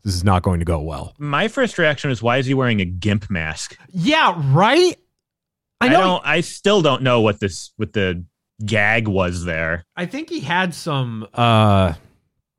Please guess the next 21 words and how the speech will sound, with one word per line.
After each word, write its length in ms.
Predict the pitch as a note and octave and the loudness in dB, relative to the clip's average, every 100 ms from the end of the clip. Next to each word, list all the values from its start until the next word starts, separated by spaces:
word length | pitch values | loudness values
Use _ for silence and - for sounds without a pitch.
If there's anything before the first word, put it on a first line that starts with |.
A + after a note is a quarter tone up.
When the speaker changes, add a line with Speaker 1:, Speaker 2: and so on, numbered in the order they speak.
| _ _ _ _ _ _ _ _ _ _ _ _ _ | _ _ _ _ _ _ _ _ _ _ _ _ _
Speaker 1:
like, 300 | C3 B2+ F2+ - - - | 0 0 0 -10 -10 -2
clothing 440 | B2 E3+ F#3 D3 | 2 4 6 4
brand 320 | A#2+ A#2 A2 | 4 4 4
that 60 | A2 | 4
he 140 | G#2 | 4
was, 120 | G#2+ | 4
uh, 400 | A2 B2 A2+ G#2+ G2+ | 2 0 -6 -6 -2
promoting, 640 | A#2+ A#2 D#3 B2+ G2 F#2 | 4 6 6 4 2 0
but 320 | A#2 G#2+ - _ _ - | 2 2 0 _ _ 0
I 80 | C#3+ | 2
don't 160 | F3+ | 4
know, 120 | E3+ | 2
like, 300 | F3 D#3 C#3 - - _ _ _ _ _ _ _ _ _ | 4 2 2 -6 -20 _ _ _ _ _ _ _ _ _
he 120 | E3 | 0
didn't 160 | F#3 A3+ | 2 4
want 200 | G3 F#3 | 2 4
people 260 | G#3+ G3+ | 4 4
to 60 | F#3+ | 4
see 220 | - F#3 | 4 4
his 160 | D#3+ - | 4 2
face. 680 | - D#3 G#3 C4+ - - | 0 4 4 4 0 -10